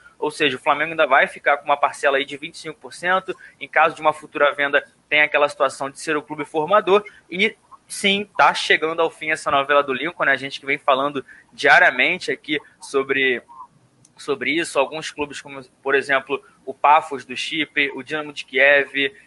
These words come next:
é, clubes da M L S, né, da Liga Norte-Americana também queriam, mas o Vissel Kobe do Japão foi quem mais fez força, os empresários também viram com bons olhos e, como você bem destacou,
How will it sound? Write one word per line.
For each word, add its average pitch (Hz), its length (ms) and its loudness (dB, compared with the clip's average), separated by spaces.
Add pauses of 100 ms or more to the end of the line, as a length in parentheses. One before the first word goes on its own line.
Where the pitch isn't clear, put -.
é, 113 240 2
clubes 151 300 -8
da 143 160 4
M 147 120 0
L 131 120 2
S, 139 260 4
né, 117 80 -4
da 117 80 -2
Liga 120 180 -4
Norte-Americana 127 640 -2
também 139 240 -8
queriam, 170 320 -8
mas 170 320 2 (300)
o 180 180 -6
Vissel 190 380 -2
Kobe 147 260 -2
do 143 160 -6
Japão 170 640 2 (420)
foi 143 140 0
quem 160 220 -8
mais 139 340 2
fez 139 260 -6
força, 156 360 -6
os 143 60 -12
empresários 143 460 0
também 147 280 -6 (220)
viram 156 240 -2
com 147 240 -6
bons 190 240 -4
olhos 185 380 4
e, 214 100 -2
como 202 240 2
você 190 260 2
bem 160 200 0
destacou, 175 500 0